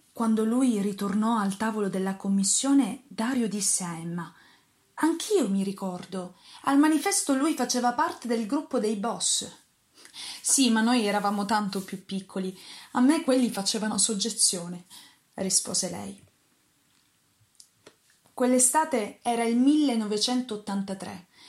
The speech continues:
Pietro, a sessantadue anni, decise di lasciare il giornale col minimo della pensione.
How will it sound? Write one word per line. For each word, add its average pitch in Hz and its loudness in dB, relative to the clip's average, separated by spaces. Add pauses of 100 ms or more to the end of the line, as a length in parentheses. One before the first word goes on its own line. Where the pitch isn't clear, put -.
(200)
Pietro, 285 2
a 220 0
sessantadue 220 2
anni, 247 2
decise 254 0
di 220 0
lasciare 247 0
il 202 -2
giornale 214 -2
col 233 2
minimo 247 6
della 196 -2
pensione. 190 -4